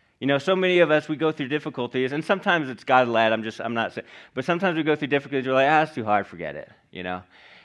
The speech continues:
And that's why my prayer is for the next generation. You know, 'cause we're, we're a society where it's like, "Oh, this isn't working, I'm leaving. Oh, this,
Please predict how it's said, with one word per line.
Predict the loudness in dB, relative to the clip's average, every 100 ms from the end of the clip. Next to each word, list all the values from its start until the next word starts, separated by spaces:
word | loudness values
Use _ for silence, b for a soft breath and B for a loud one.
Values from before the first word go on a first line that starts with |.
| b b
And | 2 6
that's | 6
why | 8 6
my | 6
prayer | 4 4 2
is | 2
for | 0
the |
next | -2 -2
generation. | -4 -2 -2 -4 -10 -18 _ _ _ _ _ _ _ _ _ _
You | 0
know, | 2 2
'cause | 2 2
we're, | 2 2
we're | 0
a |
society | -2 0 4 4 2
where | 0 0
it's | 0 0
like, | 2
"Oh, | 4 2
this | 0
isn't | -4 -2
working, | -4 -4
I'm | -6
leaving. | -6 -10 -14 _ 2
Oh, | 4 6
this, | 2 -8